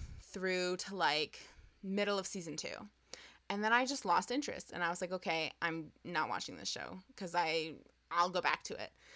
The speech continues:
And then, like, you know, a year or so later, I'm like, "Okay, I'm gonna start watching it again."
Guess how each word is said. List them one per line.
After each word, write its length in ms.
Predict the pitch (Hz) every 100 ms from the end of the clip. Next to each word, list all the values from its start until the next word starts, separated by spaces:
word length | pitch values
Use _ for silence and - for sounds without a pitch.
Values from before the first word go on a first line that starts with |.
| - - -
And 180 | 226 277
then, 280 | 302 294
like, 180 | 247 226
you 100 | 226
know, 140 | 208 180
a 40 |
year 560 | 185 170 180 185 185 175
or 40 |
so 340 | 175 - 170 165
later, 540 | 165 160 120 117 180 - - - - -
I'm 80 | 185
like, 160 | 185
"Okay, 240 | 208 220 175
I'm 100 | 175
gonna 120 | 196
start 200 | - 180
watching 280 | 254 285 202
it 80 | 160
again." 400 | - - -